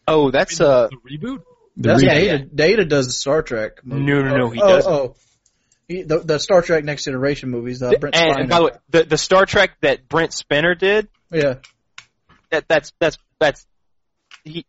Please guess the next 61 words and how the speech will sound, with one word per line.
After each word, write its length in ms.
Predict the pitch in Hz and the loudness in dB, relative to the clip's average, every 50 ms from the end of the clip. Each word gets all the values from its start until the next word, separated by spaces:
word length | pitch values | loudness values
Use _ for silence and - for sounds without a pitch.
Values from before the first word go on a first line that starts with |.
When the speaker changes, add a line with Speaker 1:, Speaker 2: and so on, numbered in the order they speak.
| _ _ _ 131 | _ _ _ _
Speaker 1:
very 240 | 165 180 190 190 190 | 2 4 4 4 2
self-serving 760 | - - - 175 160 151 147 - - 165 143 135 131 131 127 | 0 -2 0 2 2 2 2 0 0 0 2 2 0 -2 -6
director. 540 | 117 123 120 120 113 - _ - 107 92 - _ _ _ - | -6 -4 -2 -2 -4 -4 _ -10 -12 -12 -12 _ _ _ -4
That, 200 | 123 123 110 107 | -2 -2 0 0
that 120 | 123 127 | 0 -2
was 140 | 123 123 - | -2 -4 -8
pretty 260 | - - 143 131 127 | -4 -2 -2 -2 -2
messed 340 | 123 123 117 113 - - - | -2 -4 -4 -4 -6 -8 -8
up. 200 | 110 101 - - _ _ _ _ _ _ _ _ _ - 117 - | -6 -6 -8 -10 _ _ _ _ _ _ _ _ _ -12 -2 0
Speaker 2:
Which 140 | 156 143 - | 2 2 2
one 120 | 214 214 | 0 -2
did 120 | 208 202 156 | -4 -6 -6
he 140 | 170 202 | -8 -8
do? 280 | 175 156 127 101 92 - _ _ | -10 -10 -12 -14 -18 -20 _ _
Speaker 1:
This 160 | 147 147 147 | -6 -6 -6
is 80 | 147 143 | -4 -2
getting 180 | - 165 151 | -2 0 2
Speaker 4:
He, 40 | 143 | 2
Speaker 1:
into 120 | 135 127 165 | 0 0 0
Speaker 4:
he 40 | 180 | 2
done, 160 | 214 202 202 | 2 2 4
he 60 | 175 | 2
Speaker 1:
super 160 | 180 170 151 | 2 4 4
Speaker 4:
done 100 | 156 147 | 4 4
all 120 | 175 - - | 4 4 4
Speaker 1:
nerd 60 | 131 | 2
Speaker 4:
the 60 | 156 | 2
Next 240 | 143 143 127 113 110 | 2 2 2 2 2
Speaker 1:
talk, 100 | - 139 | 0 0
by 180 | 131 117 120 131 | 0 2 2 2
the 60 | 113 | 0
Speaker 4:
Generation. 80 | 110 110 | 0 -2
Speaker 1:
way. 160 | 107 104 - - - _ _ _ - | -4 -6 -8 -12 -18 _ _ _ -2
Speaker 4:
He 60 | 147 | 0
Speaker 1:
No, 100 | 151 151 | 2 2
Speaker 4:
did 80 | - - _ | 2 2 _
all 80 | 151 156 | 0 2
Speaker 1:
he 60 | 190 | 4
didn't. 340 | 214 208 139 139 131 - _ _ _ _ | 4 2 2 0 -6 -12 _ _ _ _
Speaker 4:
the 60 | 156 160 | -4 0
Speaker 1:
No, 200 | 165 156 151 156 | 2 2 2 2
he 140 | 175 196 214 | 2 2 2
only 160 | 208 208 185 165 | 2 2 2 2
did 240 | 170 160 147 139 | 0 0 0 -2
one 140 | 143 143 139 | -2 -2 0
or 80 | 131 123 | 0 -2
two, 380 | - - - 139 127 117 107 - | -4 -4 -2 0 0 0 -2 -2
and 160 | - 123 123 | -4 -4 -2
Speaker 4:
He 60 | 120 123 | -2 -4
Speaker 1:
it, 140 | 131 - - _ | -4 -6 -6 _
and 140 | 123 135 139 | -6 -6 -4
he 160 | 139 147 151 | -2 -2 0
had 140 | 151 147 139 | 2 2 2
all 200 | 127 131 139 143 | 2 2 2 2
these, 180 | 139 135 123 135 | 2 0 -2 -2
like, 140 | 123 120 - _ _ _ _ - - _ _ | -4 -4 -6 _ _ _ _ -20 -20 _ _
he 80 | - 247 | 0 2
had 140 | 262 214 160 | 2 2 2
all 400 | - 117 127 139 156 175 185 175 | 2 2 4 4 4 6 4 2
of 60 | 151 | 2
these 400 | 135 131 127 120 - - - - | 0 -4 -8 -8 -10 -14 -16 -16